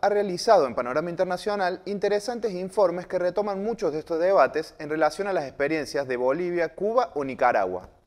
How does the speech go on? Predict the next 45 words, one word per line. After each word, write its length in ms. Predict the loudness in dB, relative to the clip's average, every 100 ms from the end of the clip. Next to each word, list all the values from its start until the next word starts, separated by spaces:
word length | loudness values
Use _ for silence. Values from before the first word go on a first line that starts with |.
| _
En 140 | -6
El 120 | 0 6
Partido 340 | 4 4 0
y 40 |
la 100 | 4
Revolución 720 | 4 4 0 -2 0 0 0 -4
se 100 | -2
desarrolla 520 | 0 2 2 4 2
a 180 | 2 0
fondo 360 | 2 2 4
la 140 | 2 4
polémica 500 | 2 2 0 -4 -6
frente 300 | -6 -6 -6
al 80 |
giro 260 | -4 -2 0
capitulador 680 | 0 -2 -4 0 2 4 2
a 40 |
la 120 | 2
guerrilla 540 | 2 2 0 0 0 -2
impulsado 580 | -6 -6 -4 0 0 0
por 160 | -2 0
Ernest 280 | -2 -2 -4
Mandel 460 | -2 0 0 -2
y 80 | -4
la 120 | -4
mayoría 440 | -2 -2 -2 -2 -2
del 140 | -2
Secretariado 560 | -4 -6 -2 0 0 -2
Unificado 640 | -6 -10 -4 2 4 2
de 160 | -2 -4
la 100 | -2
Cuarta 260 | -2 -2
Internacional 720 | -4 -6 -6 -6 -6 -4 -6 -8 -16 -10
y 80 | -8
su 160 | 0
orientación 600 | 0 2 2 0 0 -4
concreta 580 | -2 -2 0 -2 0 -2 0
de 100 | 0
abandono 600 | 2 2 2 0 0 -2
de 60 | -4
la 100 | -4
construcción 500 | -6 -12 -12 -8 -4
de 80 |
partidos 400 | 0 0 0 -4
revolucionarios, 880 | -2 -2 -2 -2 -4 -4 -6 -10 -14